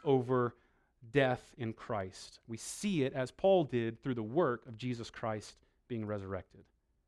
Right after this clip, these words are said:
So here's what we do. Instead of looking to the false hope of how perfect this person is, I encourage you to this.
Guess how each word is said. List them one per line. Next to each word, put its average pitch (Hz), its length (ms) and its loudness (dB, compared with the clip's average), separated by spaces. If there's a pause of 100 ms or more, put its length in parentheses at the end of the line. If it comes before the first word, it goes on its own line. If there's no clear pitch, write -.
(440)
So 120 60 -18
here's 135 160 -4
what 156 80 -2
we 147 80 -4
do. 131 260 -4 (640)
Instead 131 240 -2
of 147 120 0
looking 160 240 0
to 175 80 -6
the 165 80 -4
false 143 300 -2
hope 131 200 -2
of 135 80 -12
how 117 120 -4
perfect - 380 -6
this 123 120 -14
person 117 400 -8
is, 98 320 -12 (480)
I 120 80 -8
encourage 120 340 -4
you 113 60 -4
to 110 100 -8
this. 101 400 -12